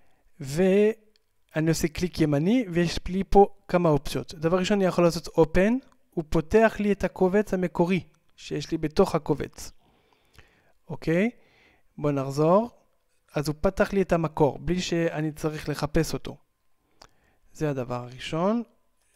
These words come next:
שנייה, זה נתקע פה. כן, נחזור לכאן, אני לוחץ, קליק ימני. אני יכול לעשות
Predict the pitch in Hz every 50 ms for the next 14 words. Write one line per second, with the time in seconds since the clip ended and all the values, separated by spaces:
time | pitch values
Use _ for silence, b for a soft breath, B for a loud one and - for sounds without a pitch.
0 | _ _ _ _ _ _ _ _ _ - - - - 151 143 135 131 135 143 -
1 | 139 135 - - - 165 - - - 190 202 190 - - _ _ - _ - 147
2 | 123 127 151 _ _ _ _ _ _ _ - 165 156 147 147 156 147 135 131 -
3 | - 175 180 202 214 180 160 147 139 135 127 - - 175 196 202 - - - -
4 | - 175 165 - 160 147 139 143 156 190 233 269 277 b b b b b b b
5 | b b b b b b _ - 165 175 180 180 - - 180 175 165 - - -
6 | 170 151 - -